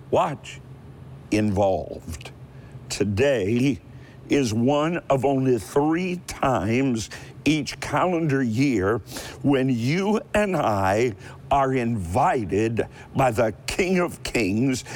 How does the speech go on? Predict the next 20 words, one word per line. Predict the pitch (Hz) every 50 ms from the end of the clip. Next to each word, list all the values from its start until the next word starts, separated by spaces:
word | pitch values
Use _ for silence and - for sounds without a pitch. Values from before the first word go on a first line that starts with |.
| - - -
in | 175 175 160 143
fact, | 123 - - 180 175 156 - - - -
commanded | - - 127 127 135 131 131 131 143 131 151 247 233 208 131 107 123 113 98 87
by | 87 95 104 110 110
God | 101 90 107 117 123 139 143 139 127 110 - - - - - -
to | - 135 120
come | - - - - - 160 151 143 143 139 117
close | - - - - - 131 135 139 135 123 - - - - -
to | - - 104
his | 104 110 92 -
presence, | - - 101 92 98 101 - - - - - - - - - - - - - - - - - - -
to | - - 185 180
meet | 180 175 180 196 233 247 208 143 - - - - - - - - - - - - - - - - - -
in | - 175 180
a | 170
personal | 147 - - - - 269 254 175 - - - 185 151 143 135
way | 127 127 147 156 139 107 - - - - - - - - - - - - - -
with | 120 131 120 -
our | 135 113 110
great | 98 92 85 - 117 123 127 117 104 82